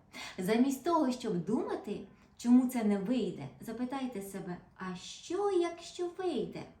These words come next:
Ваші дії — це те, що приводить до змін. І пам'ятайте, на цьому шляху будуть труднощі. Але ваша настирливість допоможе їх подолати. Кожен раз, коли відчуваєте сумніви, згадайте,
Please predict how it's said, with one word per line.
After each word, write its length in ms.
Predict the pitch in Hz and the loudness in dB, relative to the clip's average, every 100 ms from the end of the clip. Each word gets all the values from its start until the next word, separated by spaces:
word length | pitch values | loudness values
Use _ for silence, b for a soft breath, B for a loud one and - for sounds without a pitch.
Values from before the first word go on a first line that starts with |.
| _ - B B | _ -14 B B
Ваші 440 | 175 220 254 - 208 | -2 -2 -2 -2 -2
дії — 600 | 170 220 339 285 180 - - - | -2 0 2 0 -2 -6 -16 -6
це 140 | 202 196 - | -4 -4 -2
те, 260 | 214 311 415 - - - - - | -2 0 -4 -12 -20 -20 -20 -18
що 280 | - 214 | -2 -2
приводить 600 | - 220 185 214 220 220 | 0 -2 0 2 2 2
до 120 | 180 233 | 0 -2
змін. 360 | 294 320 233 170 - B B B | -2 -4 -4 -6 -10 B B B
І 120 | 202 | -4
пам'ятайте, 920 | 202 202 208 233 226 269 269 220 - 151 B B | 0 2 2 2 -2 -2 -2 -4 -6 -14 B B
на 240 | 190 226 233 | 0 0 0
цьому 320 | 262 269 247 | 0 2 2
шляху 400 | - 220 220 254 | 2 -6 -4 -4
будуть 340 | 190 185 - | -2 -2 -4
труднощі. 680 | 180 185 190 196 - - - - _ _ - | -4 -4 -4 -6 -8 -14 -18 -20 _ _ -6
Але 340 | 196 185 180 - - | -2 -2 -4 -6 -6
ваша 380 | 196 214 208 | -2 -2 -2
настирливість 760 | 180 175 - 196 202 269 269 226 | -4 -4 -4 -4 -4 -4 -6 -6
допоможе 680 | 202 196 175 170 175 226 233 | -6 -4 -4 -2 -2 -4 -4
їх 320 | 190 190 202 | -6 -6 -8
подолати. 600 | 185 175 196 208 196 - - B B B | -8 -6 -4 -4 -4 -10 -14 B B B
Кожен 480 | 190 269 349 381 359 | 0 0 2 0 0
раз, 400 | 320 262 170 175 - - b b | 0 0 -2 -6 -12 -20 b b
коли 500 | 202 214 220 202 - | -2 4 4 4 -2
відчуваєте 840 | 170 196 - 214 214 185 175 175 | -8 -8 -2 0 2 0 -2 -6
сумніви, 600 | 170 - 226 302 269 233 | -8 -4 -2 0 -2 -4
згадайте, 800 | 220 202 208 254 262 196 - 147 | -6 -6 -6 -6 -6 -8 -10 -14